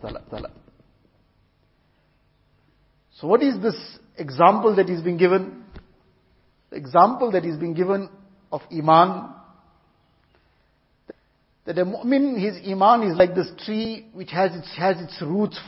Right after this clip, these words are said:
firmly embedded in the ground. This person's Iman is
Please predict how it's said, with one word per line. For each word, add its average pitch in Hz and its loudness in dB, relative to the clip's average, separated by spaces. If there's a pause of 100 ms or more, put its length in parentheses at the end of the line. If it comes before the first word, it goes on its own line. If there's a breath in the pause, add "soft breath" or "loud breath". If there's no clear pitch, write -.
firmly 208 2
embedded 170 4
in 156 -2
the 143 -4
ground. 180 0 (680 soft breath)
This 165 -10
person's 226 0
Iman 202 2
is 165 -8